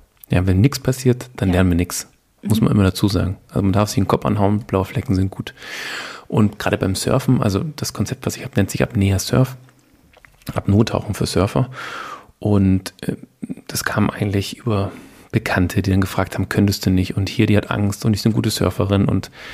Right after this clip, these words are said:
Speaker 1: bis ich dann die besten Big Wave Surfer so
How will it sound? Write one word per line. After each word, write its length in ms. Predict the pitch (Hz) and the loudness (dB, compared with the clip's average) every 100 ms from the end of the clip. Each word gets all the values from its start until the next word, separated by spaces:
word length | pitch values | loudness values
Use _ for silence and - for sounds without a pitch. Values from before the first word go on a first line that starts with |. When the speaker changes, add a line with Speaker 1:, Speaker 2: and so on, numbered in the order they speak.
| - - - - | -18 -20 -20 -4
Speaker 1:
bis 120 | 101 | 0
ich 100 | 104 | 0
dann 340 | - 92 92 - | 2 2 2 -2
die 200 | 113 104 - | -2 -2 -2
besten 260 | 110 - 101 | -2 2 0
Big 180 | - | 2
Wave 100 | - | 0
Surfer 340 | 98 98 101 98 | 0 0 0 -2
so 220 | 101 101 | 0 -2